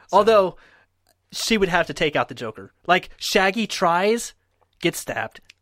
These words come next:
Speaker 1: Has to.
Speaker 2: She takes out the Joker.
Speaker 1: I don't know. I kinda like, I, I, I like the idea of them all failing at the end and, and the Joker just destroying Coolsville with a bomb.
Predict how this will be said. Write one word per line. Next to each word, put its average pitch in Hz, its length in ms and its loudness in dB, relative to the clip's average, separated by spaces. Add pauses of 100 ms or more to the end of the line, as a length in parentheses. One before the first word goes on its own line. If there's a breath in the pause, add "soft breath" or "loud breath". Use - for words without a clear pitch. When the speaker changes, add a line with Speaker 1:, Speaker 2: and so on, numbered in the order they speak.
Speaker 1:
Has - 240 -6
to. 78 220 -16 (380 soft breath)
Speaker 2:
She - 340 0
takes 190 260 0
out 165 140 0
the 160 60 -6
Joker. 143 280 -2
Speaker 1:
I - 80 4
don't 311 100 -2
know. 311 120 4
I 302 80 2
kinda 311 220 0
like, 262 200 -2 (320)
I, 156 400 -8
I, 208 100 -12
I 175 100 -4
like 190 160 -4
the 196 100 -2
idea 185 160 0
of 170 80 -4
them 180 140 -4
all 175 100 4
failing 185 320 -2
at 117 80 -4
the 123 80 -2
end 117 100 -2
and, 113 420 -6 (120)
and - 200 4
the - 120 -2
Joker 170 260 0
just 160 180 -4
destroying 165 440 -2
Coolsville 120 440 -4
with 113 100 -8
a - 20 -14
bomb. 135 300 -2